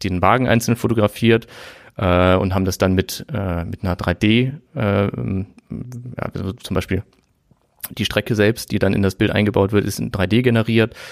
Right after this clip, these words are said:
plus dann zum Beispiel Luftaufnahmen von dem Gelände, die man dann in den Hintergrund reinbaut, sodass es dann doch diesen, diesen mehr oder weniger realistischen Touch hat, zumindest das wiedergibt, was der Gast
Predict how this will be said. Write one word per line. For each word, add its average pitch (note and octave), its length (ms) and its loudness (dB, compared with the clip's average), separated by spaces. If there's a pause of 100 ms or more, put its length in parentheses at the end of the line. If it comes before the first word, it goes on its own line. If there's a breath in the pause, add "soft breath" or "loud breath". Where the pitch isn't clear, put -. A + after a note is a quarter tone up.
(160 loud breath)
plus - 220 -2
dann G2 140 -2
zum G#2 120 -4
Beispiel F#2+ 240 -2
Luftaufnahmen G2 600 2
von F#2+ 180 0
dem G2 100 0
Gelände, F#2+ 400 2
die G2+ 120 -4
man F#2 120 0
dann F2+ 140 0
in F#2+ 80 0
den - 40 0
Hintergrund G2 420 -2
reinbaut, F2+ 280 -2
sodass F#2 300 0
es G2+ 80 -8
dann F#2+ 160 2
doch G2+ 200 0 (680 loud breath)
diesen, G#2 960 -4
diesen G2 320 -2
mehr G2 200 2
oder F#2+ 120 2
weniger G2 300 2
realistischen G2 580 0
Touch - 300 -2
hat, G2 160 -2
zumindest G2 600 0
das F#2+ 200 0
wiedergibt, G2 460 0
was F#2+ 140 -2
der F#2+ 320 2
Gast - 360 -4